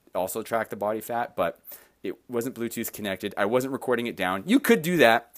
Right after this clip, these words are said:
and again, you can buy cheapo, uh, scales that'll, that'll tell your body fat.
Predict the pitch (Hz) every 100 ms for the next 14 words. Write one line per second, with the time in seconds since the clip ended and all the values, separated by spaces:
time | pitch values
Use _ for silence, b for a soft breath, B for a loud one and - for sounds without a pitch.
0 | B B 120 120 120 101 98 110 101 92
1 | - 104 101 95 95 - b b - 87
2 | 85 - 95 90 92 90 - - 95 85
3 | 87 85 76 98 87 95 90 85 82 82
4 | - 87 -